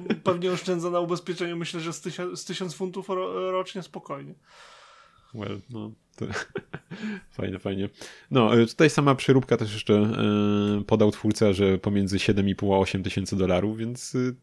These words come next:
Speaker 1: no wiadomo, że, że robił to sam, tak? Nie, nie było to w jakimś, e, zakładzie.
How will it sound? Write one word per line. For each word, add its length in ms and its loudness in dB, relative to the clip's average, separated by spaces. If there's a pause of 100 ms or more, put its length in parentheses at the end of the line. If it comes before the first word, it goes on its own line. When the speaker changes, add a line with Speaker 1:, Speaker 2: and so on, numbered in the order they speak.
(200)
Speaker 1:
no 80 2
wiadomo, 280 8
że, 240 8 (280)
że 120 6
robił 200 6
to 120 4
sam, 240 6
tak? 220 2
Nie, 180 -2
nie 100 -2
było 180 0
to 100 0
w 40 -4
jakimś, 440 -8
e, 60 -6 (560)
zakładzie. 540 -2